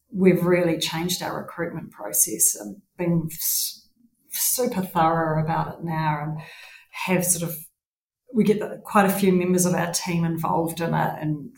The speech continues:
uh, do th-, sort of four interviews. Um, we have a, a values fit interview as well, is really important. That's actually the first interview that we do, what I call sort of a values alignment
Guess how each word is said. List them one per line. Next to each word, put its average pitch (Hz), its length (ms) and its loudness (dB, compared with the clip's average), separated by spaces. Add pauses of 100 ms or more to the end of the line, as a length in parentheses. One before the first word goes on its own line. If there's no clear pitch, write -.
(160)
uh, 160 400 -2 (920)
do 180 140 4
th-, 165 220 4
sort - 240 0
of - 120 -2
four 175 340 4
interviews. 156 1080 2
Um, 156 680 -2
we 165 160 -4
have 160 280 -2
a, 151 400 -2 (140)
a 175 100 -8
values 165 560 2
fit 165 220 -6
interview 165 500 -4
as 156 200 -2
well, 156 300 -2
is 156 160 -4
really 160 200 -10
important. 160 800 -14 (680)
That's 208 300 2
actually 170 260 -2
the 156 60 -4
first 170 300 -2
interview 202 320 0
that 220 160 -2
we 220 100 0
do, 220 300 -4
what 185 180 0
I 170 100 0
call 165 400 -4
sort 165 220 0
of 160 80 2
a 156 40 -2
values 160 380 2
alignment 156 640 0